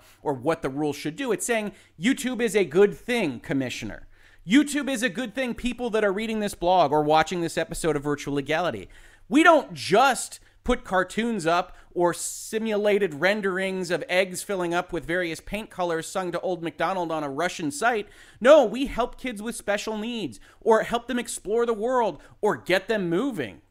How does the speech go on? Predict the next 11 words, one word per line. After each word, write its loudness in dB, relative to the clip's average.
Did -8
anybody -2
see -8
that 2
study -2
about 0
how 0
fat 0
American -2
kids -4
are? 0